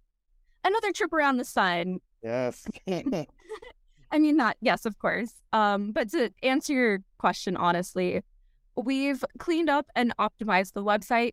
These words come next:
Speaker 1: We're looking to go outside of that now and reinforce our brand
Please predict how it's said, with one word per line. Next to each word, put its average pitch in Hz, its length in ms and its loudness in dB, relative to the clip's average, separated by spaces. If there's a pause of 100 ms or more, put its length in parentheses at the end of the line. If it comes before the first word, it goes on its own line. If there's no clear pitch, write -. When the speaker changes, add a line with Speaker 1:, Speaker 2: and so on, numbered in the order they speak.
Speaker 1:
We're 214 220 0
looking 214 420 -2
to - 120 -6
go 190 340 2
outside 185 480 -2
of 226 120 -2
that 269 180 0
now 320 380 0
and 196 260 -2
reinforce 196 720 -4
our 202 140 4
brand 180 480 0